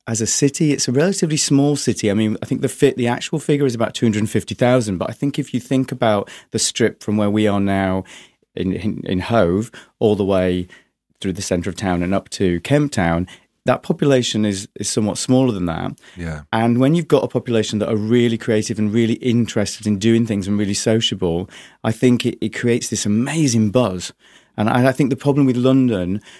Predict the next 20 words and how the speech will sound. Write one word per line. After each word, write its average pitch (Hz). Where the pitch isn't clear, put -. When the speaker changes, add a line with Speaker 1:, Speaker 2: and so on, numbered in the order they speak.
Speaker 1:
as, 104
particularly 151
as 147
I 127
was 104
getting, 101
as, 98
as 101
I'd 95
been 98
there 98
longer 101
and 95
longer, 123
was 95
that 104
the 110
size 123
of 104
it 85